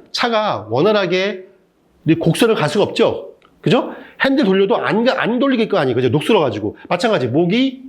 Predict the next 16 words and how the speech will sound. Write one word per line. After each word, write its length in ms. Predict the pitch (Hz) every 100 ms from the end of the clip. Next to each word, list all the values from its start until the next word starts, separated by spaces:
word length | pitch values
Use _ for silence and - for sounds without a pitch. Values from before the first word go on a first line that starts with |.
| - -
좌우로 920 | - 156 165 180 175 - - 143 165
돌릴 320 | 131 123 120
때, 260 | 214 143 -
자, 140 | 123
보세요. 420 | 113 127 147 185 - - - -
좌-, 200 | - - -
오른쪽으로 460 | 139 185 185 190
돌리고 600 | 185 151 139 180 240 - - - _
왼쪽으로 500 | 123 165 196 196 226
돌릴 300 | 170 143 135
때 480 | 214 214 113 101 - - _ _ _
다 200 | - 170 143
안 100 | 160
가는 200 | 185 160
분이 160 | 123
있어요. 340 | 101 113 90